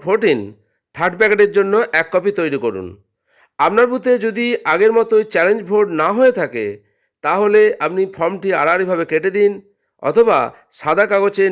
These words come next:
নীল লিখে নির্দিষ্ট থার্ড প্যাকেটে ভরে জমা দিন। ফর্ম টেন অর্থাৎ পোলিং এজেন্টস অ্যাপয়েন্টমেন্ট, ভোট শুরুর সময় এজেন্টরা আপনার কাছে নিয়ে আসবে, আপনি সমস্ত কিছু যাচাই করে আপনার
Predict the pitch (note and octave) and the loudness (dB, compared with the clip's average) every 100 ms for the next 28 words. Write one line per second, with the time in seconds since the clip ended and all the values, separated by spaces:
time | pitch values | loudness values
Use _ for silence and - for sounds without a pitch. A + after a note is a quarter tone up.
0 | D#3+ F#3+ G3+ G3 F#3+ F#3 F#3 - _ B2 | 0 -2 2 0 2 -2 -2 -8 _ -4
1 | F3 D#3 G#3+ - F#3 D#3+ D3+ E3+ E3 E3 | -4 -4 -8 -6 -4 -2 0 0 0 0
2 | D3+ C3+ E3 F3+ C#3 B2 G2+ F2+ E2+ _ | 0 2 2 2 2 0 -2 -8 -14 _
3 | _ - A3 C4 - B3 A3+ D#3+ E3 F3 | _ 0 2 2 2 4 4 2 -8 -12
4 | - A#3 A#3 G3+ G#3+ B3+ B3 A#3+ A#3+ A#3 | -6 -8 -4 -4 -2 -2 0 2 2 -2
5 | - E3 G#3 A#3 A#3 D#3 C3 D3 _ _ | -6 -4 -2 -2 0 0 -2 -12 _ _
6 | _ A#2+ A3 - A3+ A#3 - F#3+ G#3 A3+ | _ 0 0 0 -2 -2 -2 0 4 2
7 | G3+ - _ - E3+ A3 A3 G#3+ E3+ G3+ | 0 -6 _ -8 0 0 2 0 0 -2
8 | G#3+ G#3 G3+ F3 G3 G#3 F3 G#3 G3+ G3+ | -2 -4 -2 0 2 0 2 2 2 -4
9 | _ C3+ D#3+ G3 F#3 F3+ F#3 G3 G3+ G3+ | _ -6 0 0 -2 -4 -4 -4 -4 -2
10 | G3 D3 D3+ G3 G3+ G3 G3 G3 - C#3+ | 0 0 2 2 2 2 2 0 -2 -4
11 | E3+ A#3 | -2 -2